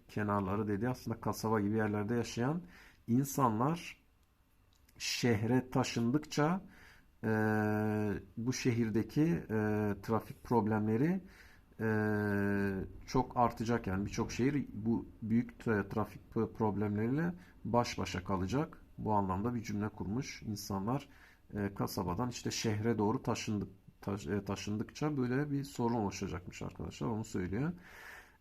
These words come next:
E, burada yine tahminde bulunuyor. Gelecekle ilgili bir tahminde. Tabii tahminli bir, e, nedene dayandırıyor. Yani kasabadaki insanların şehre taşınması nedenine dayandırdığı için yine gelecekle ilgili bir tahminde bulunduğu için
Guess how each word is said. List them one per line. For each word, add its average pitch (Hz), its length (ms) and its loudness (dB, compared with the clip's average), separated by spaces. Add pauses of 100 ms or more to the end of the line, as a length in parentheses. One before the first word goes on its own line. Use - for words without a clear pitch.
E, 120 220 2
burada 143 180 2
yine 139 200 2
tahminde 120 520 2
bulunuyor. 110 420 2
Gelecekle 110 600 0
ilgili 101 220 -2
bir 113 140 -6
tahminde. 110 580 0
Tabii 120 480 0 (280)
tahminli 120 500 2
bir, 147 320 6
e, 113 240 2
nedene 113 400 4
dayandırıyor. 98 520 0
Yani 101 280 0
kasabadaki 120 600 -2
insanların 117 480 0
şehre 123 460 0
taşınması 110 760 0 (520)
nedenine 101 600 2
dayandırdığı 110 500 2
için 151 260 0
yine 156 160 2
gelecekle 127 560 2
ilgili 117 180 0
bir 127 100 -6
tahminde 127 460 -2
bulunduğu 101 280 0
için 180 400 -2